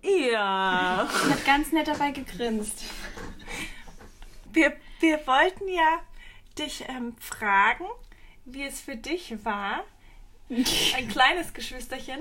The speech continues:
Speaker 3: zu Zwillingen zu sein.
Speaker 2: Ja, das ist eine sehr interessante Frage. Also,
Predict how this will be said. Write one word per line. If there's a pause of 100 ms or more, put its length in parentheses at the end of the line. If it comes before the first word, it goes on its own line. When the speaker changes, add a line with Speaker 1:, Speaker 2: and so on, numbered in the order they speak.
(160)
Speaker 3:
zu (460)
Zwillingen (100)
zu
sein. (880)
Speaker 2:
Ja, (180)
das
ist
eine
sehr
interessante
Frage.
Also,